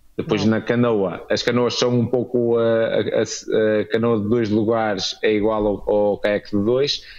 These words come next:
Speaker 1: mas a canoa de quatro lugares é um bocadito mais, mais, mais pequena.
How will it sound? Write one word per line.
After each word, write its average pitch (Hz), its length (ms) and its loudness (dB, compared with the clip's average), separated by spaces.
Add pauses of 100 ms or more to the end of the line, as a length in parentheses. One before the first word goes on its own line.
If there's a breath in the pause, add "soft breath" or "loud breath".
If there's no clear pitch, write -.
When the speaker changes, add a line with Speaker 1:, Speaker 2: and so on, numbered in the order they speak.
(200 loud breath)
Speaker 1:
mas 113 180 0
a 117 60 0
canoa 117 680 0 (140)
de 104 140 0
quatro 113 340 -2
lugares 113 240 0
é 117 80 0
um 120 160 0
bocadito 120 500 -2
mais, 117 640 -6
mais, 110 360 -10
mais 110 160 -6
pequena. 98 260 -6